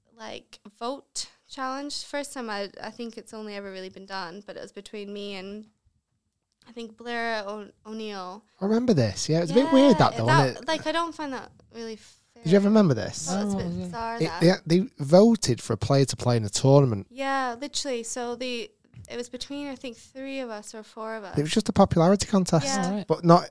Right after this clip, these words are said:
Speaker 3: For
Speaker 2: not
Speaker 3: an
Speaker 2: in,
Speaker 3: L-,
Speaker 2: like,
Speaker 3: for
Speaker 2: a
Speaker 3: a space in the L P G A?
Speaker 1: Uh,
Speaker 2: Yeah.
Speaker 1: just an, an L P G A event, and, um, Shamila got it, being Indian, just 'cause obviously there's about a bazillion people in India. But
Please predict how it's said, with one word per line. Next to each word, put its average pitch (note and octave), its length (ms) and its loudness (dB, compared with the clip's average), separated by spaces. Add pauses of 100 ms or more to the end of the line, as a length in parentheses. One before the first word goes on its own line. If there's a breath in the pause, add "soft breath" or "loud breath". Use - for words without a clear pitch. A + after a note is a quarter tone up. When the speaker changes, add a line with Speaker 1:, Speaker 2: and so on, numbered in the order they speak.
Speaker 3:
For F3 100 0
Speaker 2:
not F3+ 160 10
Speaker 3:
an F#3+ 60 10
Speaker 2:
in, F3 80 6
Speaker 3:
L-, E3+ 40 8
Speaker 2:
like, E3+ 160 6
Speaker 3:
for G3 100 8
Speaker 2:
a E3 300 12
Speaker 3:
a - 60 0
space G3+ 300 6
in F#3 40 2
the F#3 60 6
L F#3 120 6
P F3+ 160 0
G F#3 140 4
A? E3+ 60 8
Speaker 1:
Uh, - 600 -2
Speaker 2:
Yeah. C#3 220 10
Speaker 1:
just C3+ 140 4
an, D#4 140 -2
an A#3 340 -8
L C4+ 160 -6
P C4 160 -8
G B3 140 -8
A A#3 100 -8
event, G#3 420 -10
and, G#3+ 380 -12 (320)
um, G3+ 560 -14 (1400 soft breath)
Shamila D4 420 -4
got G#3+ 160 -4
it, G#3 360 -6
being A#3+ 180 -8
Indian, A3+ 580 -10
just - 400 -14
'cause A3 140 -20
obviously G3+ 320 -20
there's G3 180 -20
about G3 280 -20 (260)
a G#3 240 -20
bazillion F#3+ 380 -14
people G3+ 400 -18
in G3+ 120 -14
India. G#3 460 -16 (340)
But G#3+ 380 -8